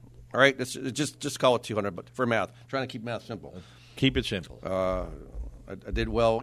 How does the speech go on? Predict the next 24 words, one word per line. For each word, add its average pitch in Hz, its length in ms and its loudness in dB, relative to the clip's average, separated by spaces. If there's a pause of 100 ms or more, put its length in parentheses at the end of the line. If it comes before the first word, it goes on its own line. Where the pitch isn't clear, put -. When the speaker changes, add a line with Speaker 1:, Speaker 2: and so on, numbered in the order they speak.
Speaker 1:
in 107 100 -8
college 101 440 0
English, 104 320 0
but 95 160 -8
not 87 180 -4
math. 69 280 -10 (460)
So 143 240 10
we'll, 135 200 4
we'll 139 180 2
make 151 160 4
it 131 100 0
simple. - 320 -6 (140)
Two, 202 220 6
for 151 120 -2
Gary, 120 380 2 (260)
two 247 240 6
hundred 220 280 8
dollars 98 520 4 (280)
a 139 40 6
month 123 300 6
for 131 80 -4
your 120 140 4
Plan 117 360 2
G. 98 400 0